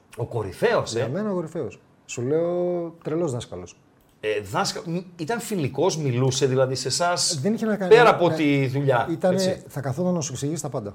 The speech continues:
Speaker 1: Ναι.
Speaker 2: Τα-, χωρίς να έχει την παραμικρή υποχρέωση.
Speaker 1: Ναι.
Speaker 2: Ούτε για να σε κάνει φίλο του.
Speaker 1: Ναι.
Speaker 2: Απλά για να καταλάβεις.
Speaker 1: Για να καταλάβεις.
Speaker 2: Για να νιώσεις και να καταλάβεις.
Speaker 1: Ναι.
Speaker 2: Να σε βάλει στη λογική, να δεις κάποια πράγματα.
Speaker 1: Ναι.
Speaker 2: Να στα εξηγήσει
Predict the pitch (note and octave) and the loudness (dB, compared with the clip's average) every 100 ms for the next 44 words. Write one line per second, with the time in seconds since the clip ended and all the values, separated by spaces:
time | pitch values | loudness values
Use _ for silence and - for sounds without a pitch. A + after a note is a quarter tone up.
0 | - A#2 C3 C3+ C3 D3 - G3 G#3 G3+ | -12 -6 -4 -4 -6 -8 -4 0 0 2
1 | F3 F3 F3+ F3 D3 D#3 A2+ - C#3 D#3 | 2 2 -2 -6 -4 -2 -4 -6 -6 -2
2 | G#3+ F#3 E3 C3+ C3 B2 A2+ G#2+ G2+ - | 2 2 0 -2 -2 -2 -4 -8 -12 -8
3 | A#2+ C3 B2 - - C3 B2+ F3+ A#3+ - | -6 -4 -6 -10 -14 -10 -2 0 0 -4
4 | - D#3 D#3 D3+ D#3+ F3 C3 G#2+ A2+ A2 | -8 -4 -4 -4 -2 -2 -2 -6 -8 -6
5 | G2+ A2 A#2 F2 D#2+ - _ - C3+ C#3 | -4 -2 -4 -6 -12 -20 _ -8 -4 -2
6 | D#3 F3 - D#3+ D3 C#3+ D3 B2+ B2 A#2 | 0 0 0 -2 0 0 0 -2 -6 -10
7 | - B2+ C3+ F3+ F#3 F3 E3 C#3+ C3+ B2+ | -10 -4 2 4 4 2 -2 -4 -2 -2
8 | B2 F#3 A#3 A3+ - D#3+ D#3+ F#3+ E3+ E3+ | -4 -6 -6 -8 -8 -6 -6 -6 -6 -4
9 | D#3+ A#2+ G2+ A#2+ C#3+ C#3 - - - C#3+ | -6 -6 -8 -4 -2 -4 -6 -18 -10 -4
10 | C#3+ - B2 D3+ G#3+ G#3+ A3 | -2 -2 -4 -2 -4 -4 -6